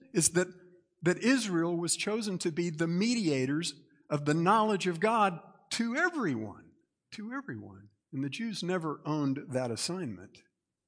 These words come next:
As a kingdom of priests, they would be, they would be God's, God's mouthpiece. They would be God's ambassadors. Um,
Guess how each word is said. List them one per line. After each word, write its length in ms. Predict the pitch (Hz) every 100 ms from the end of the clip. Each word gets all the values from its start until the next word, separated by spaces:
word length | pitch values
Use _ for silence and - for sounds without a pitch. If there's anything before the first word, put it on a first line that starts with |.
| _ _ _ _ _ _ _ _ _ _ _ _ -
As 300 | 185 269 262
a 60 |
kingdom 420 | - - 262 220 185
of 140 | 165
priests, 500 | - 226 175 160 - - -
they 280 | 135 180 190
would 200 | 170 135
be, 420 | 156 151 147 - - - -
they 100 | 151
would 220 | 165 151
be 140 | 143 143
God's, 500 | 139 139 131 123 - _ _ _ _ _ - 180 - 240
God's 300 | - - -
mouthpiece. 600 | 160 196 - 135 113 -
They 100 | 143
would 180 | 139 127
be 140 | 135
God's 400 | 123 123 120 110 -
ambassadors. 680 | 117 113 131 143 - 104 104 - _ _ _ _ _ _ -
Um, 220 | 139 127